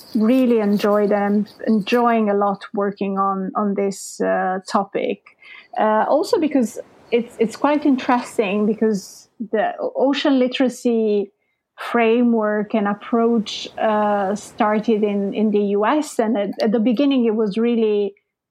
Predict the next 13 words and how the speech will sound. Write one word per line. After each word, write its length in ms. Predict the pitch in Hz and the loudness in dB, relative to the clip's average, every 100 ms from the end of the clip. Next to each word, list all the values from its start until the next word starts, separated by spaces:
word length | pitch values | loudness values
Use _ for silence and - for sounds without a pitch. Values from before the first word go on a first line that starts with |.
| _ _ _ | _ _ _
all 260 | 254 277 277 | 0 2 2
about 600 | 240 202 190 202 208 - | 0 0 0 0 -2 -6
having 540 | - 226 214 202 214 202 | -6 -2 0 0 0 0
more 340 | 202 208 208 | 2 2 2
ocean 460 | 220 214 - 214 202 | 2 0 0 0 0
science, 920 | - 214 208 202 196 196 208 202 - | 0 0 2 0 0 0 -2 -4 -6
uh, 500 | - 214 202 196 196 - | -2 0 2 2 0 0
in 240 | 214 202 | 0 -2
schools, 720 | 196 - 359 285 185 208 - | -4 -2 0 2 2 0 -2
in, 400 | - 202 202 196 | -4 -2 -2 -4
in 160 | - 214 | -2 -2
formal 480 | 202 247 247 240 202 | 0 2 2 2 0
curriculum. 880 | - 220 208 - 180 175 196 208 | 0 0 0 -2 -2 -2 -2 -4